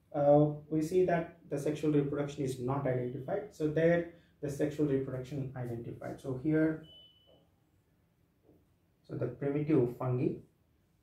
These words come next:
and these are advanced fungi. Okay, and these are,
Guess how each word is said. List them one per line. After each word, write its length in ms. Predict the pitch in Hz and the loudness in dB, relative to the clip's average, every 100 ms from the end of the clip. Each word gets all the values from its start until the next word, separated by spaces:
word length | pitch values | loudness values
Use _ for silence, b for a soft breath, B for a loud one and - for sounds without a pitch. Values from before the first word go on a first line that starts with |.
| - | -8
and 320 | 143 143 131 | -6 -4 -2
these 460 | 160 190 196 - - | 2 2 2 -2 -6
are 440 | 127 120 - - - _ _ _ _ | 0 2 2 0 -10 _ _ _ _
advanced 560 | 139 135 135 131 123 - 107 | -6 -2 2 2 0 -4 -14
fungi. 300 | 110 - - - _ _ _ _ _ _ _ _ - | -16 -18 -20 -20 _ _ _ _ _ _ _ _ -10
Okay, 360 | 135 131 170 - _ _ _ _ _ _ _ _ _ - | -6 -4 -4 -6 _ _ _ _ _ _ _ _ _ -2
and 280 | 156 156 | 4 4
these 360 | 170 190 196 - | 6 4 2 0
are, 420 | 156 139 143 151 | 2 4 4 2